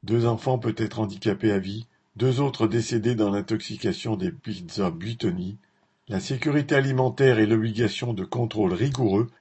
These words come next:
devraient être une priorité absolue. Mais, manifestement, ce n'est pas celle du gouvernement, qui vient de décider qu'au premier janvier, des sociétés privées pourront faire les contrôles de sécurité alimentaire dans les grandes surfaces, les commerces et les restaurants.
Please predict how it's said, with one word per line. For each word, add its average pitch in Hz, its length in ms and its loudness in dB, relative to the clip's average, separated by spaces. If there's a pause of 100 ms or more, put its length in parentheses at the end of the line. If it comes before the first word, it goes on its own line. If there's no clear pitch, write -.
devraient 113 400 4
être 143 280 -2
une 92 180 -4
priorité 95 580 -4
absolue. 95 540 -4 (420)
Mais, 107 360 4
manifestement, 107 920 0 (280)
ce - 160 -4
n'est 117 180 2
pas 120 140 0
celle 123 220 -2
du 107 140 -4
gouvernement, 104 680 0 (380)
qui 127 140 -4
vient 143 420 2
de 104 180 2
décider 120 580 -2
qu'au 110 160 -6
premier 127 380 -2
janvier, 117 440 0
des 104 140 -4
sociétés - 500 -4
privées 120 400 -2
pourront 104 300 -4
faire 113 280 -2
les 98 100 -4
contrôles 104 500 -6
de 90 100 -8
sécurité 98 580 -8
alimentaire 101 600 -2
dans 87 120 -4
les 82 100 -4
grandes 107 240 -6
surfaces, 104 600 -8 (260)
les 117 120 -2
commerces 98 600 -4
et 107 80 -2
les 95 140 -2
restaurants. 90 540 -6